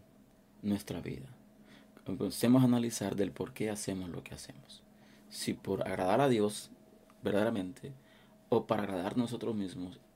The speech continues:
y agradar a alguien más. Falsa humildad. Entre comillas,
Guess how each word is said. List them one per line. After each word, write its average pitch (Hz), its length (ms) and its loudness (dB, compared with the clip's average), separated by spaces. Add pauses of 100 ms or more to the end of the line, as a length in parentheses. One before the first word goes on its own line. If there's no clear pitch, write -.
y 98 160 -6
agradar 92 360 -6
a - 60 -10
alguien - 260 -14
más. - 240 -20 (500)
Falsa 117 400 -4
humildad. 95 420 -10 (1120)
Entre 101 180 -2
comillas, 131 680 0